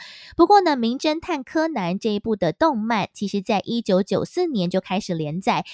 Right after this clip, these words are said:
也成为了像是侦探、推理、悬疑动漫的一个非常经典的代表。那至今也出版了一百册的漫画，超过了一千集的动画内容，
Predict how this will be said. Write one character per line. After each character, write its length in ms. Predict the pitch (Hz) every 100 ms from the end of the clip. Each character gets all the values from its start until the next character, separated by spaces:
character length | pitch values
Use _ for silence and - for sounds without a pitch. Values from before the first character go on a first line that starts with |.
| -
也 100 | 247
成 240 | 247 254 294
为 120 | 339
了 220 | 330 320
像 200 | 285 277
是 200 | 277 262
侦 240 | 208 277 302
探、 380 | - 349 262 214
推 280 | 262 277
理、 260 | 320 254 165 - -
悬 260 | - 269 302
疑 160 | 285
动 240 | 294 339 320
漫 180 | 311
的 100 | 214
一 80 | 170
个 140 | 190 170
非 240 | - 226
常 280 | - 175 185
经 260 | - 226 233
典 140 | 170
的 100 | 131
代 200 | 285 277
表。 320 | - 190 - - - -
那 120 | 302 247
至 180 | 381
今 280 | 349 330 339
也 120 | 233
出 180 | 165 311
版 240 | 330 262 202
了 220 | 190 175
一 120 | 294
百 220 | - 160
册 260 | - - 254
的 80 | 196
漫 280 | 285 269
画， 260 | - 277 151
超 240 | - 220
过 240 | 226 247 180
了 140 | 160
一 180 | - 311
千 320 | - 277 254
集 140 | 254 180
的 140 | 170
动 240 | - 202 196
画 160 | 180
内 260 | 190 277 220
容， 300 | 165 151